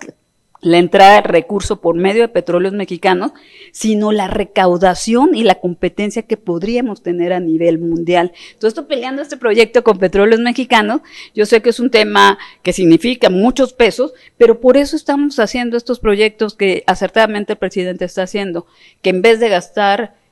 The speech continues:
veintiún mil quinientos millones de dólares en subsidios, él dijo, "Vamos a arreglar primero todas las refinerías y vamos a ahorrarnos esos veintiún mil quinientos millones de dólares.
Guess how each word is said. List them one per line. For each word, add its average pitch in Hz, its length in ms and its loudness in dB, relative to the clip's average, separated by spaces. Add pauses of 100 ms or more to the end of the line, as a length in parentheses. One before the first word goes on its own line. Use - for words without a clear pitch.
(140)
veintiún 185 720 -2
mil 240 400 -2 (100)
quinientos 202 640 -4
millones 190 640 -4
de 180 140 0
dólares 208 800 -2 (680)
en 175 140 2
subsidios, 254 920 -6
él 175 120 -2
dijo, 190 180 -8
"Vamos 220 280 -10
a 220 40 -6
arreglar 190 380 -6
primero 196 280 -8
todas - 360 -2
las 226 140 -6
refinerías 180 600 -4 (460)
y - 60 -6
vamos 185 220 0
a 196 40 -4
ahorrarnos 185 460 -4
esos 185 240 -8
veintiún 175 400 -6
mil 180 160 -12
quinientos 175 440 -8
millones 156 440 -4
de 160 80 -8
dólares. 139 540 -8